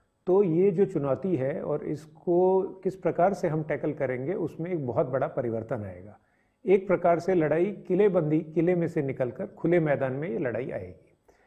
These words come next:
क्योंकि हम लोगों को इससे ज़्यादा संभव नहीं हो पाएगा कि कितना ज़्यादा हम lockdown में रहेंगे।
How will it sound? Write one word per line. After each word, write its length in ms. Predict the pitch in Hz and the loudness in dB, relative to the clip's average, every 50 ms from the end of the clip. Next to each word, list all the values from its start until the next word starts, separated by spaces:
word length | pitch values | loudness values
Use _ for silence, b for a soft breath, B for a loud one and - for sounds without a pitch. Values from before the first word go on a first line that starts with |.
| b b - | b b -8
क्योंकि 240 | 151 139 135 170 | -8 -4 -4 -4
हम 220 | 143 107 143 160 185 | -2 -2 0 2 4
लोगों 260 | 208 202 190 190 160 | 6 6 6 6 4
को 280 | - - 165 190 - - | 2 0 0 -2 -2 -2
इससे 340 | - 156 - - - 175 | -4 -4 -4 -2 0 0
ज़्यादा 280 | 156 151 143 143 165 160 | 2 2 2 2 0 0
संभव 340 | - - 147 143 160 160 156 | -2 -2 -2 0 0 0 0
नहीं 160 | 160 165 160 | 0 0 0
हो 100 | 139 143 | 0 0
पाएगा 340 | - 151 143 147 135 143 143 | 0 0 -2 -2 -2 -4 -4
कि 140 | 131 170 160 | -6 -8 -10
कितना 480 | - 151 - - 165 160 156 160 - | -10 -10 -10 -8 -6 -6 -6 -6 -8
ज़्यादा 300 | 135 127 135 135 139 143 | -6 -4 -4 -2 -2 -2
हम 140 | 131 147 156 | -4 -4 -2
lockdown 360 | 135 117 104 101 117 117 117 | -4 -4 -4 -4 -6 -6 -4
में 120 | 120 120 113 | -4 -6 -6
रहेंगे। 420 | 107 95 92 104 95 104 139 - | -8 -8 -10 -12 -12 -12 -14 -16